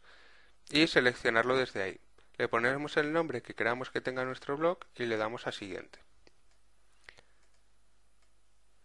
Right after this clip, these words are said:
Aceptamos los términos de licencia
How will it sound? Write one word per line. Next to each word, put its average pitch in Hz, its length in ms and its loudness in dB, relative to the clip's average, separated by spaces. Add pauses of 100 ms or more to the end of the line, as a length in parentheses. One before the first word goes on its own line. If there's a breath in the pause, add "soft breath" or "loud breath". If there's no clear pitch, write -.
(800)
Aceptamos 135 640 2
los 107 180 -8
términos 127 400 0
de 135 100 2
licencia 131 680 0